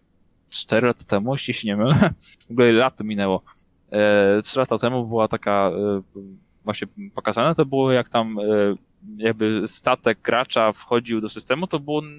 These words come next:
normalnie gameplay nagrane. E, wchodził do jakiejś planety, jakiejś, jakichś systemów właśnie i tam właśnie, e,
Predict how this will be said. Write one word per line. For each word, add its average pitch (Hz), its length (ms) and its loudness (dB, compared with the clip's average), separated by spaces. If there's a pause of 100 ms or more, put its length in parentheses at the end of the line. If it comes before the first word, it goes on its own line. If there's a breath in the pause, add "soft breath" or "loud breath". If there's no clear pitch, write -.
(180)
normalnie 160 440 -2
gameplay 117 280 0
nagrane. 95 420 -2 (480 loud breath)
E, 107 340 2
wchodził 123 260 -2
do 117 60 -4
jakiejś - 420 -6 (160)
planety, 110 320 0
jakiejś, 98 320 -2
jakichś 104 240 -10
systemów 139 340 -6
właśnie 151 440 -2
i 117 60 0
tam 104 200 -2
właśnie, 104 360 -4
e, 98 800 -2